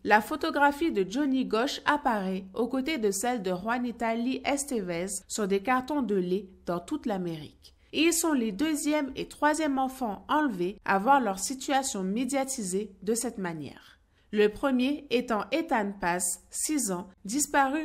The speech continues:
en mille neuf cent soixante-dix-neuf alors qu'il se rendait à l'arrêt de bus pour aller à son école.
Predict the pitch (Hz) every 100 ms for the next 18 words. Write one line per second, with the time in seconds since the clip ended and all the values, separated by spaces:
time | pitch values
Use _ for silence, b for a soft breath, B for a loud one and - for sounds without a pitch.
0 | 285 185 185 320 285 247 233 - 185 180
1 | 262 262 302 247 196 180 160 175 - b
2 | - 226 254 269 233 190 208 185 202 226
3 | 208 254 - 180 180 214 254 208 180 165
4 | 180 214 - - - 180 180 185 214 -
5 | 202 - 220 180 - - -